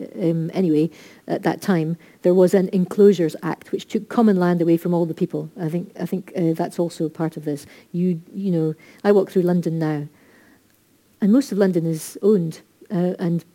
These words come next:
and, um, private now. All the places that you think are,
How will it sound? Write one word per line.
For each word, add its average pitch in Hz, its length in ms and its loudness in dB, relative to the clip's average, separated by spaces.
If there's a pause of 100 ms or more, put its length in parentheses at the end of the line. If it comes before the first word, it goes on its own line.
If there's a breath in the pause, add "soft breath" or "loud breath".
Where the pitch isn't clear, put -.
(160)
and, 170 320 -2 (160)
um, 165 600 -2
private 196 420 -2
now. 170 400 -2
All 185 140 0
the 196 60 -10
places 202 340 0
that - 80 -2
you 185 100 -4
think 180 220 -2
are, 165 180 0